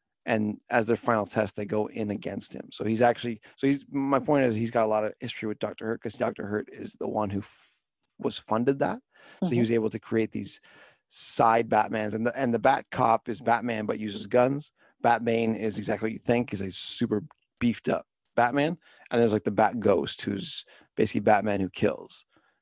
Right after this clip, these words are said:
Speaker 2: Right.
Speaker 1: And they go against him. So he, he's, he learns about Doctor Hurt from then. The Club of Heroes, which is the C-list ragtag group Batman is a part of, with all the global knockoffs of himself, is when, uh, he first faces off with the Black Glove. Did you read, uh,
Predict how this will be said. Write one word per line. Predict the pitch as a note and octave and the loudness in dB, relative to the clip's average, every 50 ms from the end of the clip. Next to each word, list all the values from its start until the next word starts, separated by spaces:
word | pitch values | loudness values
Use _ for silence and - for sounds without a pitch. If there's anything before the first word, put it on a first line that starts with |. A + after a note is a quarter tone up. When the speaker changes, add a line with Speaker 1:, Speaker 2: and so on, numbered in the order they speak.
| _ _ - | _ _ -12
Speaker 2:
Right. | D#3+ D3+ D3 - | -10 -10 -10 -6
Speaker 1:
And | - G2+ G2+ G2+ G2+ | -2 -2 0 0 2
they | G#2+ A#2 A2+ | 2 2 2
go | A#2 A2+ A2+ | 4 2 2
against | G#2+ A2 G2 - - | 2 -2 -4 -2 -4
him. | A2+ G#2 | -4 -4
So | - - G2+ G#2 | -2 -4 -6 -6
he, | G2+ G2+ A2 A2+ A2+ | -6 -4 -4 -4 -4
he's, | G2+ - C#3+ C#3 - - - | -2 -2 -2 -2 -2 -6 -10
he | - - - E3 D#3 | -8 0 4 6 8
learns | D3+ D3 C#3+ B2+ | 8 8 8 6
about | B2 B2 A2+ | 4 4 4
Doctor | B2 A#2+ A2+ - A2 | 4 2 2 0 -2
Hurt | A2 A2+ - | -4 -4 -6
from | - - G2+ F#2 F2 - - | -4 -6 -6 -6 -6 -8 -4
then. | F#2+ G#2 G2 E2+ D#2+ D#2+ D2+ - _ _ _ _ _ _ _ _ _ _ _ - | -2 -2 -2 -4 -6 -14 -16 -18 _ _ _ _ _ _ _ _ _ _ _ -4
The | B2 A#2+ | -4 -2
Club | - - D#3 D3+ D3 | 0 2 4 4 6
of | D3 B2 | 6 4
Heroes, | - - C3+ C#3+ D3+ D#3 D#3+ F3+ G3+ G3+ - - - - _ _ - | 4 4 4 4 6 4 4 2 0 -6 -10 -16 -18 -20 _ _ -8
which | A#2 A2+ - - | -8 -8 -4 -4
is | A#2 G#2 | -6 -6
the | - A2 | -6 -8
C-list | - - - B2 A#2+ A#2+ A#2 G#2 - - | -8 -6 -4 -2 0 0 0 0 0 0
ragtag | G#2+ G#2+ A2 A2+ - A2+ G#2+ A2 G#2+ A2+ | 0 0 0 0 -2 -2 -2 -2 -2 -6
group | - - A#2+ A#2 - _ - _ _ _ _ - | -8 -6 -6 -6 -6 _ -20 _ _ _ _ -2
Batman | - A2+ A2 A2 A2+ G#2 | 0 0 2 2 0 -4
is | G2+ | -6
a | G2+ | -8
part | - - B2 C#3+ D3+ | -4 0 2 2 4
of, | D#3+ F3+ F#3+ - _ _ _ - _ _ - | 4 2 0 -2 _ _ _ -20 _ _ -8
with | A#2 A2+ | -2 0
all | A#2 A2 | 2 2
the | A#2+ | 0
global | A2+ A#2+ A#2+ A#2 A2 G#2+ A2 | 0 2 2 2 2 0 0
knockoffs | A2 A2+ A#2 B2+ - - C3+ B2+ - | 0 0 -2 -2 -2 -2 -4 -4 -4
of | C3+ C3 | -6 -6
himself, | C3 C3 B2+ C#3 C3+ D3+ D#3 | -6 -6 -6 -4 -4 -4 -4
is | C#3+ A2+ A2+ | -4 -6 -4
when, | A2+ A#2 A2+ A2+ A2 A2 G#2 - _ _ _ _ _ _ _ _ _ _ - | -4 -2 -2 -2 -2 -4 -6 -8 _ _ _ _ _ _ _ _ _ _ -4
uh, | - A#2+ A2 | -2 -2 -2
he | G#2 G#2+ G2+ | 0 -4 -6
first | - - B2+ B2 A2+ - | -4 -2 -2 -2 -2 -2
faces | - B2 A2 G#2 A2+ A2+ | -4 -4 -4 -4 -2 -2
off | A2 G2+ G2 - | -2 -2 -2 -4
with | G#2+ | -4
the | - G#2+ | -4 -2
Black | G2 A2 G#2+ - - | 2 2 2 2 0
Glove. | - A2+ G#2+ - G2+ | -4 -8 -8 -8 -10
Did | G#2+ G2 | -10 -6
you | A#2 A#2 | -4 -2
read, | B2 B2 B2+ | -2 0 -2
uh, | B2+ | -4